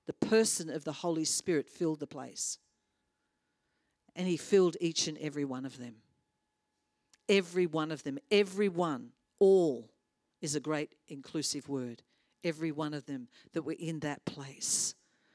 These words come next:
Where would we say that place was now in the context of what we're speaking about today? That place is in a place where, "Jesus, my eyes are fixed on you, and I know, I am convinced that you are good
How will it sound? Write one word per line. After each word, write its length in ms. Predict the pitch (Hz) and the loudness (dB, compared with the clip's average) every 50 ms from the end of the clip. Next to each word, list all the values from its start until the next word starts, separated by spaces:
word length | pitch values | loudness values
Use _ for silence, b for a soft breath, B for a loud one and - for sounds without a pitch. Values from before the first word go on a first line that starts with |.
| b b b | b b b
Where 140 | - 277 277 | 4 6 6
would 140 | 254 214 185 | 6 4 2
we 80 | 190 | 0
say 260 | - - - 202 180 | 0 0 0 0 0
that 220 | 160 165 151 - - | 0 0 -2 -4 -6
place 380 | - 170 160 156 151 - - | -6 -6 -4 -4 -2 -2 -2
was 260 | - 147 143 139 - 147 | -2 -2 -2 -2 -2 -4
now 360 | 143 139 127 123 123 131 - b b b b b b b b b | -4 -6 -6 -8 -12 -16 -20 b b b b b b b b b
in 260 | - 165 147 147 - - | -4 -2 -2 -2 -4 -4
the 100 | - 156 | -6 -8
context 600 | - - 180 170 165 - - 156 139 - - - | -2 0 0 0 0 0 -2 -2 -2 -2 -2 0
of 100 | 147 135 | 0 2
what 120 | 151 135 | 2 2
we're 100 | 147 147 | 2 2
speaking 480 | 139 - - - 156 156 147 - 156 147 | 2 0 0 0 0 -2 -2 -2 -4 -4
about 300 | 147 131 143 139 123 - | -4 -4 -6 -6 -8 -8
today? 480 | - 147 139 143 139 135 131 127 127 B B B B B B | -8 -8 -6 -6 -6 -6 -8 -10 -12 B B B B B B
That 220 | - 170 165 - - | -2 -2 -2 -2 -4
place 400 | - 196 190 196 196 190 - - | -2 0 2 2 2 0 0 -2
is 180 | - 180 160 | -2 -4 -4
in 160 | 165 180 165 160 | -4 -6 -6 -6
a 40 | 147 | -8
place 360 | - - - 160 156 - - | -8 -8 -6 -6 -4 -2 -2
where, 100 | 160 147 | -2 -2
"Jesus, 600 | 139 - - 180 190 202 196 - 202 190 - - | 0 0 0 0 0 0 -2 -4 -4 -4 -4 -2
my 160 | 160 143 143 - - | -2 -4 -4 -4 -4
eyes 300 | 170 160 160 - - 147 | -4 -4 -2 -2 -4 -4
are 60 | 131 | -6
fixed 480 | - - - 165 - - - - - | -10 -10 -10 -8 -6 -4 -4 -4 -4
on 140 | 160 151 151 | -4 -6 -6
you, 360 | 151 151 156 147 131 131 135 B B B B B B B | -6 -6 -6 -6 -6 -8 -10 B B B B B B B
and 140 | 160 156 156 | -4 -4 -2
I 180 | 165 175 185 | 0 0 0
know, 540 | 180 165 156 156 165 165 165 147 135 135 - - | -2 -2 -2 -2 0 0 2 2 2 0 -2 -2
I 140 | 160 170 180 | -4 -4 -4
am 180 | 170 151 147 | -4 -6 -6
convinced 680 | - - - 151 143 131 131 156 170 156 123 - - - | -6 -8 -8 -8 -8 -8 -8 -8 -8 -6 -4 -2 -2 -2
that 200 | 147 131 131 - | -4 -6 -8 -8
you 380 | 143 147 147 147 147 143 147 - _ _ | -8 -6 -4 -4 -4 -6 -6 -10 _ _
are 300 | - 131 127 127 139 139 - _ - | -18 -18 -16 -16 -18 -20 -20 _ -10
good 360 | - 151 147 143 - - | -8 -8 -8 -10 -14 -18